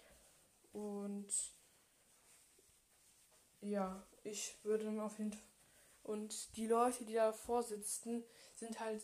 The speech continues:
super feige. Also, ja, es ist viel einfacher halt und so. Aber die Leute sind halt ultra feige. Feige, ah, feige meine ich natürlich. Und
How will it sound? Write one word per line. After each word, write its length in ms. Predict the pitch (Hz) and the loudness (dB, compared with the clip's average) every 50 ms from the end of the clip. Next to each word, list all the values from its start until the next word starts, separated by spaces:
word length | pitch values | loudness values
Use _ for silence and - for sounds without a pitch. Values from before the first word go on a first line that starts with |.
| - - | -6 -4
super 380 | 240 240 233 - 240 214 202 | -4 -4 -4 -2 -4 -4 -4
feige. 640 | 202 - - 196 190 196 214 208 190 190 190 185 190 - - - - - - | -4 -6 -8 -4 -2 -2 -2 -2 -2 -2 -2 -4 -4 -8 -16 -20 -20 -18 -6
Also, 580 | - - 196 208 202 202 208 208 208 208 208 208 - - _ _ _ _ _ _ _ _ - - - - - - - - _ _ _ _ - - - - - - - - - - - - 220 220 208 | -2 0 0 0 0 -2 -2 -4 -4 -6 -8 -10 -14 -20 _ _ _ _ _ _ _ _ -20 -20 -20 -20 -20 -20 -20 -20 _ _ _ _ -20 -20 -20 -20 -20 -20 -20 -20 -20 -18 -14 -10 -10 -6 -4
ja, 220 | 220 226 214 220 214 - - - - - - _ _ - - - - - - - - _ _ _ - - | -2 0 0 0 -2 -4 -8 -14 -20 -20 -20 _ _ -20 -20 -20 -20 -20 -20 -20 -20 _ _ _ -8 -6
es 160 | 214 214 214 | -4 -2 0
ist 380 | 214 208 - - - - - - - - | 2 4 4 6 4 4 2 -2 -8 -14
viel 280 | - - - 226 233 226 | -10 -6 -2 0 2 2
einfacher 680 | - 208 220 233 226 - 254 233 233 - 233 233 226 | 2 2 2 2 0 0 -2 -2 -2 -2 -4 -4 -2
halt 260 | 226 226 220 226 226 | -2 -2 -2 -2 -4
und 180 | 220 220 220 214 | -4 -4 -4 -4
so. 440 | - - 214 214 220 220 214 208 214 - - - - - - - - _ _ - | -2 0 2 2 2 2 -2 -4 -10 -16 -20 -20 -20 -20 -20 -20 -20 _ _ -2
Aber 540 | - 196 202 196 208 208 208 208 208 208 - - - | 0 0 0 2 0 0 0 0 -2 -4 -8 -12 -8
die 80 | - 208 | -4 -4
Leute 120 | 214 214 | -4 -4
sind 200 | 214 214 214 208 | -4 -6 -6 -6
halt 200 | 214 214 208 202 - - - | -6 -6 -6 -8 -10 -10 -10
ultra 360 | 196 202 202 202 - - 208 | -8 -8 -8 -10 -12 -14 -16
feige. 560 | 202 - - 233 220 220 214 190 185 185 185 - - - - - - - - - - - _ _ | -16 -12 -8 -6 -4 -4 -2 -2 -4 -4 -6 -10 -18 -20 -20 -20 -20 -20 -20 -20 -20 -20 _ _
Feige, 500 | - - 196 190 208 208 202 185 180 - - | -4 -2 0 2 2 0 0 -4 -6 -8 -8
ah, 200 | 202 202 196 196 - _ - - - - - | -10 -10 -10 -12 -14 _ -20 -20 -20 -20 -16
feige 480 | - - - 226 226 233 233 214 202 190 | -12 -6 -2 0 2 2 2 2 0 -2
meine 280 | 185 180 180 180 180 | -4 -6 -8 -8 -10
ich 100 | 185 - | -10 -8
natürlich. 460 | 202 196 - - 196 190 226 233 - - - - - - - - - - _ _ _ - - | -10 -8 -6 -6 -6 -6 -8 -10 -14 -18 -20 -20 -20 -20 -20 -20 -20 -20 _ _ _ -12 -4
Und 800 | - 208 214 208 208 208 202 202 202 202 202 - - - - | -2 0 2 2 0 0 -2 -4 -6 -2 0 0 2 0 -2